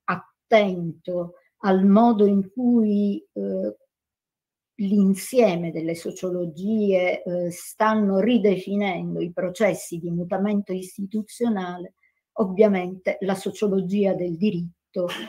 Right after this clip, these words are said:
non può trovare pienezza nella espressione delle, eh, proprie capacità di contribuire alla riflessività del sociale e alla costruzione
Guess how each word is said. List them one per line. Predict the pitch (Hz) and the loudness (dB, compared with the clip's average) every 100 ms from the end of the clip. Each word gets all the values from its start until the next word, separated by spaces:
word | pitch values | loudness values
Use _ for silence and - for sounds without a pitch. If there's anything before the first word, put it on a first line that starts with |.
| - _ | -16 _
non | 180 190 214 240 208 175 | 2 6 8 8 6 2
può | - 233 190 - | 6 8 6 2
trovare | - 220 214 190 160 170 170 170 - - - - | 6 6 6 4 2 -2 -4 -4 -10 -20 -10 8
pienezza | 226 196 180 156 - - - 180 - | 10 10 6 -4 -8 -16 -8 -8 -4
nella | 196 190 170 165 170 170 | 0 0 0 -2 -2 0
espressione | 190 175 - 190 180 - - 175 170 160 165 170 - - - _ | -2 -2 -6 -6 -4 -6 -8 -6 -4 -6 -10 -12 -14 -16 -16 _
delle, | 165 180 160 170 170 165 170 160 - - | -4 -2 0 -2 -2 0 2 2 0 -10
eh, | 165 165 - - | -8 -6 -6 2
proprie | 220 208 208 180 | 6 6 6 -2
capacità | 180 185 180 175 220 - 170 165 165 | 0 -2 -4 -4 -6 -2 0 -2 -6
di | 180 | -10
contribuire | - 190 190 - 190 180 170 190 160 165 180 - _ - | -2 0 0 -2 -4 -2 -2 -4 -4 -6 -8 -10 _ -2
alla | 185 180 180 - | 0 0 -2 0
riflessività | 202 - 196 175 - 180 185 175 | 0 0 -2 -4 -6 -8 -6 -6
del | 160 185 | -6 -8
sociale | - 233 - 165 160 170 - | -8 -10 -8 -10 -8 -10 -6
e | 185 | -4
alla | 165 175 - | -2 -4 -2
costruzione | 202 - - 185 190 - - 165 165 165 | -2 -2 -10 -10 -8 -10 -10 -8 -8 -10